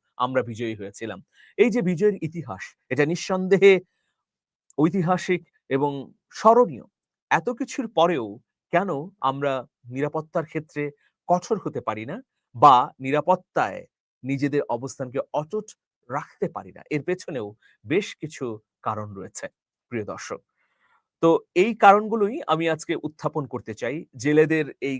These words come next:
ঘটনাকে কোন চোখে আপনারা দেখবেন, সেটা আপনাদেরই বিষয়। কিন্তু এভাবে যদি ঘটনা ঘটতেই থাকে, আর এখন এই তিন মাসেই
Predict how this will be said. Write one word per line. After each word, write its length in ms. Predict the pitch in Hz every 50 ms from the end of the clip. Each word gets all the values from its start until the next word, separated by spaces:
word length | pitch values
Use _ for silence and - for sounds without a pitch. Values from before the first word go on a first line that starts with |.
| 113
ঘটনাকে 520 | - - 123 123 - 151 143 147 139 - 147
কোন 240 | 151 - 185 214 240 269
চোখে 300 | 254 - 226 208 - 220 196
আপনারা 300 | 180 - - 170 165 160
দেখবেন, 400 | 143 156 147 131 117 123 123 127 147 _ _ _ _
সেটা 240 | - 143 135 - 135
আপনাদেরই 460 | 113 113 - - 151 156 151 156 156 139 135
বিষয়। 260 | - - - 123 131 - - _ _ _ _ _ -
কিন্তু 200 | 160 151 170 180 180 -
এভাবে 380 | 147 139 127 127 147 151 170 170
যদি 300 | 143 156 156 143 123 110 117 135 143 - _ _ - - _ _ - 127
ঘটনা 320 | 120 - 147 131 147 147 143
ঘটতেই 440 | 131 - 143 147 - - 185 185 165
থাকে, 300 | - - 120 - - 120 - _ _ _ _ _ _ _ _ _ _ - - -
আর 160 | - 131 127 123 127 - _ _ _ _ _ -
এখন 260 | 127 135 - - 208 202
এই 120 | 202 190
তিন 180 | 196 185 185 175
মাসেই 320 | 175 180 175 - 214 208